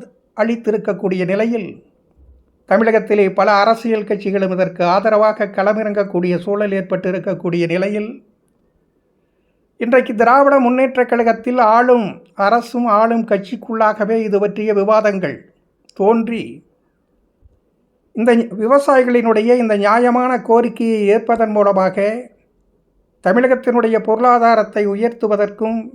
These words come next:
விவசாயிகளுடைய வாழ்வாதாரத்தை வளப்படுத்துவதற்குமான வாய்ப்பு இருக்கிற பொழுது இது பற்றி முதல்வர் அவர்கள் கருத்திலே கொள்ள வேண்டும், கவனிக்க வேண்டும் என்கிற கருத்தை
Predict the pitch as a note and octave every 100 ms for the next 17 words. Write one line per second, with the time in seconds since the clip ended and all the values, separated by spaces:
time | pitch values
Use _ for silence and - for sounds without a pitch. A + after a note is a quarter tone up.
0 | - F#3 G#3+ B3+ B3+ A#3+ A3 G#3+ G#3 G3
1 | F#3+ A3 A#3 A3+ G#3+ G#3 G3+ F#3+ F3+ F#3
2 | A#3+ A#3 A3+ A#3 G#3+ G3+ G3 G3 G3 G3
3 | F#3 F#3+ A#3 A3 G#3 G3 G3 F#3+ G3 G#3
4 | G#3 C3 A2+ _ _ _ _ _ _ _
5 | _ _ _ _ _ _ _ - A3 A#3
6 | A#3 C#4 G#3+ B3+ B3+ A#3+ A3 G#3 G#3 F#3
7 | F3 - _ - F3 - _ _ _ _
8 | _ _ G#3+ A#3+ B3 A3+ G#3 G3+ G#3 A3+
9 | G#3+ G3+ G#3 A3 G#3 G3 A#3 A#3 A3 G#3+
10 | G3+ G3 F#3 F3+ E3+ D#3+ C#3+ - - G3+
11 | A#3+ A#3